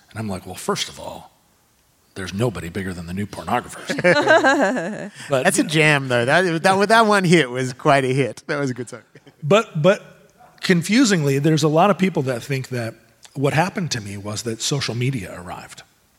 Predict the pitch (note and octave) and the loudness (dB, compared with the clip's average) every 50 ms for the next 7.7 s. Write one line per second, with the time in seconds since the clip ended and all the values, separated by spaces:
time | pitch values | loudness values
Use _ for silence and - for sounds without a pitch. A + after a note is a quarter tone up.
0 | _ _ - - _ _ - - - _ _ _ - - - - C#3+ C#3+ C#3+ C#3+ | _ _ -20 -20 _ _ -20 -20 -20 _ _ _ -20 -10 -4 -2 0 0 0 -2
1 | A2+ A#2+ A2+ A2+ C3+ C3 D3+ D#3+ E3 D#3 D3 D3 D3 D3 C#3+ C3+ C3 C3 B2+ - | -4 -8 -6 -6 -4 -2 -2 -2 -2 -2 -2 0 0 0 0 0 -2 -6 -8 -10
2 | - - A2+ F2+ F2+ A2 B2+ - _ _ _ _ _ _ _ _ _ _ _ _ | -8 -10 -8 -8 -8 -10 -10 -10 _ _ _ _ _ _ _ _ _ _ _ _
3 | _ _ - - - _ _ _ _ C#3+ C3+ C3 C#3 C3+ B2+ - - D#3 D3 D#3+ | _ _ -20 -20 -20 _ _ _ _ -4 -4 -2 -2 -4 -6 -6 -6 -4 -4 -2
4 | D#3+ D3+ D3 C#3+ - C3+ C3 D#3 F3+ A3 - - C3 D#3+ F#3 C3 G2+ F#2 F2+ - | -2 -2 -2 -2 -4 -2 -2 -2 -2 -2 -2 -2 -2 -2 -2 -2 -6 -8 -8 -8
5 | - - - _ _ _ _ _ _ _ _ _ _ B2 B2+ B2 A#2 A2+ A#2 - | -12 -14 -14 _ _ _ _ _ _ _ _ _ _ 0 0 2 2 0 -2 -4
6 | - - A2 A#2 B2 C3+ C#3 C3 C3+ - _ _ _ _ _ _ _ _ _ _ | -6 -6 -2 0 0 0 0 -2 -4 -18 _ _ _ _ _ _ _ _ _ _
7 | G#2+ A2 A#2 B2+ C#3 - - - - B2 - - - | -6 -2 -2 -2 -2 -2 -2 0 0 0 0 -2 -8